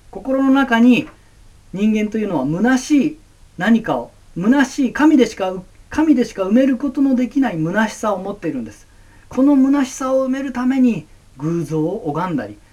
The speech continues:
アイドル歌手を好きになったり、誰かを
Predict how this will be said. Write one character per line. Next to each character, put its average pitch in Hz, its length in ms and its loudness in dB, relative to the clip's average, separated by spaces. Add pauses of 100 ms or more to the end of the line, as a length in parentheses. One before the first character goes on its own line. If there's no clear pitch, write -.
(220)
ア 160 160 -4
イ 180 60 -4
ド 170 120 0
ル 170 60 -6
歌 170 160 -6
手 156 140 -8
を 127 180 -6 (520)
好 - 100 -16
き 226 120 6
に 190 140 6
な 156 160 -2
っ - 40 -16
た - 140 -12
り、 113 120 -16 (520)
誰 180 240 -2
か 135 160 -6
を 143 200 -4